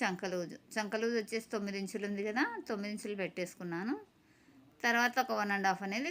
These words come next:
ఖర్చు ఇలా వేసేసుకున్నాం కదా. ఇప్పుడు దీన్ని కటింగ్ చేసుకున్నాం. ఇక్కడ చిన్న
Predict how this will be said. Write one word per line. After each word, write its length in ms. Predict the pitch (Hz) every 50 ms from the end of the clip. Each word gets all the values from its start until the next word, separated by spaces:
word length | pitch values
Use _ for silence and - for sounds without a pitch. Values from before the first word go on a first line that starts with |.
| 349 -
ఖర్చు 280 | 226 185 - - - - - - - - - - - - - _ _ _ - - - _ - - - - - - - - 185
ఇలా 140 | 190 196 185 175
వేసేసుకున్నాం 580 | 170 170 - 196 175 180 - - 170 175 170 170 170
కదా. 160 | 175 214 262 302 403 - - - - - - _
ఇప్పుడు 180 | - - 247 214 226
దీన్ని 200 | 226 233 277 302 285
కటింగ్ 300 | 233 190 185 180 180 165 151
చేసుకున్నాం. 420 | 143 - - - 175 165 185 190 208
ఇక్కడ 160 | - - 220 208 - -
చిన్న 200 | 214 220 233